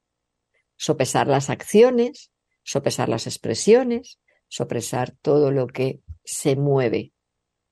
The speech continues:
El Libra mueve.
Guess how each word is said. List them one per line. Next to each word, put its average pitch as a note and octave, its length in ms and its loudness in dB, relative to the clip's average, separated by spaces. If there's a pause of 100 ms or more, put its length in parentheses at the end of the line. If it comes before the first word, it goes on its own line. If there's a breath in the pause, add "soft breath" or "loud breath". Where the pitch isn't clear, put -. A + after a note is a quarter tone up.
(2000)
El B2 180 -8
Libra C#3 460 -2
mueve. C3 440 -4